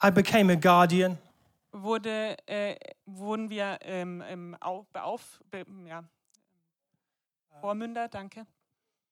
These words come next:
Speaker 1: I li-, she lived in and out of our house for two years.
Speaker 2: Und sie hat zwei Jahre im Haus, äh, gelebt.
Speaker 1: We loved her.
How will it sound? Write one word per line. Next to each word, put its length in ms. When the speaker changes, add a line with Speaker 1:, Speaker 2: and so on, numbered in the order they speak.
Speaker 1:
I 60
li-, 380
she 220
lived 320
in 160
and 100
out 120
of 120
our 180
house 260
for 140
two 200
years. 600
Speaker 2:
Und 160
sie 160
hat 200
zwei 460
Jahre 560
im 220
Haus, 420
äh, 200
gelebt. 560
Speaker 1:
We 160
loved 360
her. 180